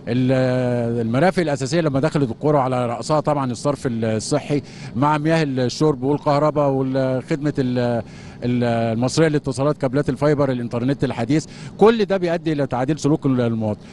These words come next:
الرؤية البصرية ال-، الجمالية اللي حضرتك هتشوفها،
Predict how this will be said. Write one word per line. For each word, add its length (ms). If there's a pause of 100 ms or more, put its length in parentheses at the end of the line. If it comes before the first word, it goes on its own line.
(240)
الرؤية 380
البصرية 480
ال-، 160
الجمالية 500
اللي 120
حضرتك 440 (320)
هتشوفها، 640